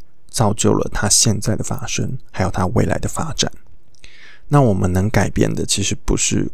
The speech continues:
过去，也不是改变未来，我们改变的是当下的每一个决定，我们现在做的每一个决定。所以其实在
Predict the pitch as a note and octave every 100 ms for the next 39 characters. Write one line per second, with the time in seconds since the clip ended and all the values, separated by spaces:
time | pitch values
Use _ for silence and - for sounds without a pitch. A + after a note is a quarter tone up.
0 | - - - - - - - - - -
1 | A2 G#2 - A2 F#2 - G#2+ G2 - -
2 | B2+ - - - - - G2 G2+ G2 G2+
3 | G#2 G2+ G2+ - G2 G2+ - G2 - -
4 | - - - G2 - - - - - F#2
5 | G2+ - - G#2 - - - - - G2
6 | F#2+ - - - - - - - - -
7 | - - G#3 - - G#2+ - C3 A2 -